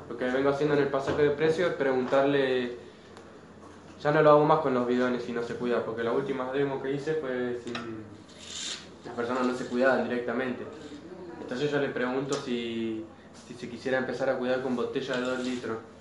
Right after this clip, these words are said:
eh, ¿cuánto la tapa, cuánto estaría pagando? Y entonces te dicen un precio, veinte, bueno, ahora hacemos el pasaje de precio y le pre-, y le pregunto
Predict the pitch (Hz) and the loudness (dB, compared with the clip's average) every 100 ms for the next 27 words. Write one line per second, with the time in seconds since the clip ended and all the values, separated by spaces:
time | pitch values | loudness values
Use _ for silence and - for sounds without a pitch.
0 | - - - - - - - 110 107 101 | -20 -20 -20 -20 -20 -20 -8 -4 0 0
1 | 127 127 131 120 123 123 117 123 127 120 | 0 -2 0 -2 -4 -4 -4 -4 -4 -2
2 | 120 113 117 113 110 107 - - - - | -2 -2 -2 -2 -2 -6 -14 -20 -20 -20
3 | - - - - - - - 117 117 139 | -20 -20 -20 -20 -20 -20 -14 -8 -4 -2
4 | 117 110 117 110 107 - 120 120 127 120 | 0 0 0 -2 -4 -2 4 4 4 2
5 | 123 123 147 123 113 107 110 110 107 104 | 2 0 -2 -2 -2 -4 -4 -4 -4 -8
6 | - 107 104 113 117 120 117 117 151 156 | -12 -12 -8 -4 0 2 2 0 2 4
7 | 156 190 185 262 - - - - - - | 6 4 4 0 -2 -12 -14 -14 -14 -18
8 | - - - - - - - 127 123 117 | -18 -18 -18 -18 -18 -18 -12 -4 0 2
9 | 120 123 120 117 113 117 135 139 139 131 | 2 2 0 -2 0 2 2 2 2 4
10 | 123 120 117 113 113 110 107 | 6 4 4 0 0 -4 -6